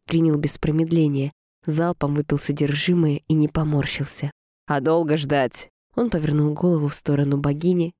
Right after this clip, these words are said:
которая невозмутимо пила из пузатого фужера красное вино насыщенного рубинового цвета.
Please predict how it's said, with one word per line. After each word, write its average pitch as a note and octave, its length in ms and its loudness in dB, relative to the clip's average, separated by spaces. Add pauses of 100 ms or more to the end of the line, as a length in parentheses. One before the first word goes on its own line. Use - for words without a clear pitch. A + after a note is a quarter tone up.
которая G#3+ 300 0
невозмутимо F3 680 2
пила E3 300 0
из E3+ 140 -2
пузатого D3 440 0
фужера D3+ 460 0
красное C#3+ 520 0
вино D3 360 0
насыщенного D3 840 -2
рубинового C#3+ 640 -2
цвета. C#3+ 520 -4